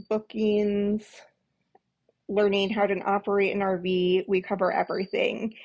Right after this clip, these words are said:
And if you're interested in that, you can go to R V rental business course dot com backslash firestarter.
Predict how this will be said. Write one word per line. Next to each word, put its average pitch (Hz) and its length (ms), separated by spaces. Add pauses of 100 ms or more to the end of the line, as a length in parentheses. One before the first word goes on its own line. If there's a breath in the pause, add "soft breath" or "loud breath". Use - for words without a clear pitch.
(300 loud breath)
And 202 340
if 220 160
you're 220 120
interested 233 600
in 214 160
that, 220 320
you 220 80
can 214 160
go 202 260 (180)
to 202 480 (300 loud breath)
R 226 220
V 226 340
rental 196 580
business 247 460
course 285 540 (140)
dot 202 260 (120)
com 214 440 (100)
backslash 202 1120 (1160)
firestarter. - 960